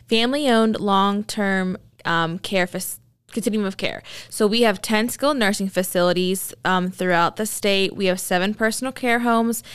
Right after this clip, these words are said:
and then a few years back, we acquired Home Health and Hospice, Three Rivers, um, H-, Home Health and Family Hospice. I gotta take a minute to think about it. We have so many <laughs> avenues. Um, and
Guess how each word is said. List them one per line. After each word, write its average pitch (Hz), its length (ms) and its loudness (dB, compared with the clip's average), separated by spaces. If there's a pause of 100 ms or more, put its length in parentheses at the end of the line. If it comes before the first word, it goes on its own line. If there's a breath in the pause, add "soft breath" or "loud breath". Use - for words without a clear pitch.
(260 loud breath)
and 214 160 2
then 220 100 6
a 214 80 4
few 269 160 -2
years 269 300 4
back, 226 280 2
we 220 80 4
acquired 190 580 2
Home 196 280 0
Health 180 260 0
and 190 100 -6
Hospice, - 680 -4
Three 202 140 -2
Rivers, 190 360 -2 (160)
um, 175 380 -2 (1000)
H-, - 260 -8
Home 226 160 2
Health 214 260 2
and 185 220 -6
Family 196 320 0
Hospice. 180 560 -6 (360 loud breath)
I - 40 -6
gotta - 140 -4
take 190 180 -4
a 202 100 -4
minute 202 220 2
to - 60 -2
think 254 220 -2
about 190 260 4
it. 185 40 2
We 196 60 2
have 202 160 0
so 233 160 0
many 208 300 0
<laughs> 381 680 0
avenues. 247 760 2 (400 loud breath)
Um, 220 280 2
and 214 440 4